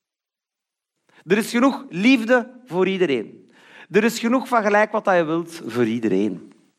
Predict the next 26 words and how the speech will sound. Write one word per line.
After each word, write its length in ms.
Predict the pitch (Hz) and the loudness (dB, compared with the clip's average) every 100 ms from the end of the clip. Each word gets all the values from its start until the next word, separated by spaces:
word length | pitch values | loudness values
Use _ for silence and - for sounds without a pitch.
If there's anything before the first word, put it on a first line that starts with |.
| _ _ | _ _
Het 140 | 143 | -2
is 140 | 165 - | -2 0
niet 180 | 196 | 2
of, 220 | 180 139 - | 2 0 -2
of. 280 | 135 - 135 | -4 -4 -6
Er 80 | 143 | -6
is 120 | 143 | -4
genoeg 260 | 175 175 | -2 -2
voor 140 | 180 151 | -2 -2
iedereen. 500 | 151 113 98 - - - - | 0 0 -2 -8 -20 -20 -6
Je 60 | 175 | -2
moet 140 | 170 | 0
gewoon 320 | - 185 196 208 | 0 0 2 2
de 80 | |
juiste 380 | 190 175 180 175 | 4 4 2 -2
dingen 240 | 147 170 180 | -2 -2 -2
doen 160 | 190 | -2
die 140 | 190 156 | -2 -2
ervoor 240 | 143 139 | -2 -2
zorgen 260 | 123 143 135 | -2 -2 -2
dat 160 | 127 | -4
het 100 | 127 | -4
ook 40 | 127 | -8
naar 140 | 107 | -6
u 100 | 107 | -6
komt. 420 | - 92 - - | -6 -14 -16 -20